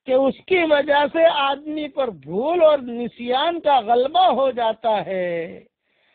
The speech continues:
और जरूरी बातें भी उसे याद नहीं रहती। अल्लामा शामी रहमतुल्लाह अलैह फरमाते हैं कि भूल का मरज पैदा करने वाली चीजों में से ये भी है कि आदमी अपनी शर्मगाह से खेल करे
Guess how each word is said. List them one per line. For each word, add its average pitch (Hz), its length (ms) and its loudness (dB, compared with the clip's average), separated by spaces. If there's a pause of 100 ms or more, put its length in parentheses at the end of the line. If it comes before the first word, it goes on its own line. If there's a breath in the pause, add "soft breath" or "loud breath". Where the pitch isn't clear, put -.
(160)
और 269 260 2
जरूरी 320 600 2
बातें 277 640 -2
भी 311 240 -2
उसे 320 340 -2
याद 294 380 0
नहीं 302 340 -2
रहती। 208 480 -4 (880)
अल्लामा 247 460 -2
शामी 240 340 -6
रहमतुल्लाह 226 600 -2
अलैह 202 180 -4
फरमाते 208 540 -4
हैं 320 280 -4 (540)
कि 240 80 -4 (120)
भूल 247 360 2
का 262 180 0
मरज 254 340 2
पैदा 233 320 0
करने 233 380 -4
वाली 220 320 0
चीजों 202 420 -6
में 254 240 -2
से 220 160 -2 (340)
ये 226 200 4
भी 370 200 2
है 233 180 2 (680)
कि 294 80 -2
आदमी 277 600 -4
अपनी 311 360 -2
शर्मगाह 262 640 -4
से 233 220 -2
खेल 262 460 -2
करे 220 380 -6